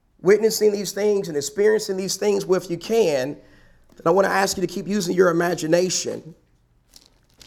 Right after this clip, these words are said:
as we keep reading in Mark chapter two, and I want to start with verse number five. After telling us about four men who tore the roof off of a house that Jesus was preaching in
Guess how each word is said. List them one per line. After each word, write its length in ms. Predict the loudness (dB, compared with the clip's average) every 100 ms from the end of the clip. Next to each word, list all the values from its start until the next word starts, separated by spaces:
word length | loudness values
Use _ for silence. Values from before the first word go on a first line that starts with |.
| _ -8
as 120 | -4
we 80 | -2
keep 240 | -4 2
reading 420 | 2 4 2 2
in 100 | 0
Mark 280 | 2 2 2
chapter 340 | 0 -2 -2
two, 300 | -6 -4 0
and 80 | 2
I 40 | 4
want 200 | 2 0
to 40 |
start 260 | 2 2 2
with 100 | 0
verse 200 | 0 0
number 200 | -2 -4
five. 500 | -4 -2 -2 -4 -16 -20 _ _ _ _ _ _ _ _ _ _ _ _ _ _ _ _ _ _
After 160 | -12 -4
telling 320 | 4 6 6
us 180 | 2 2
about 220 | 0 0
four 260 | 0 0 2
men 580 | 4 4 2 -6 -12 -16 _ _ _ _ _ _ _
who 120 | -6
tore 220 | 0 2 2
the 100 | 2
roof 360 | 0 0 -2
off 180 | -2 -2
of 80 | 0
a 80 | -2
house 440 | 0 0 0 -4
that 160 | -6 -6
Jesus 300 | -8 -8 -8
was 140 | -12
preaching 400 | -8 -8 -6 -6
in 320 | -6 -6 -10